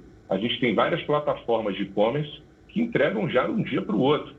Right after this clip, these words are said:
No mundo se fala de entregas em horas. Os chineses, Camila, olha que interessante, já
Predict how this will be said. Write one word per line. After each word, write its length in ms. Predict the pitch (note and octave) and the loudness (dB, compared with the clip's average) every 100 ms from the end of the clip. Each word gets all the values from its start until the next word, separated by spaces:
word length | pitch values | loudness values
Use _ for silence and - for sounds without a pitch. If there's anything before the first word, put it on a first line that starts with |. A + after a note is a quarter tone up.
| - - - | -20 -20 -10
No 160 | - C3+ | 0 0
mundo 300 | B2 E3 F3+ - | 2 0 -2 -4
se 80 | E3+ | -2
fala 300 | - D3 E3 | 2 2 2
de 100 | D3+ | 0
entregas 420 | C#3+ B2 D3+ E3 | 0 0 0 0
em 120 | F#3 | 2
horas. 400 | D3 D3+ A#2+ F2 - - - - - | 4 4 2 -2 -8 -14 -20 -20 -6
Os 120 | C3+ | -2
chineses, 720 | - E3+ C3+ C#3+ E3+ B2+ G#2+ - | 0 0 2 2 2 0 -4 -2
Camila, 360 | G2+ F#2+ F#2 A2+ | -2 0 2 2
olha 100 | - | 0
que 120 | B2 | -4
interessante, 540 | A#2+ B2 - G#2 G2+ | -2 -2 -2 -4 -2
já 160 | G2 | 2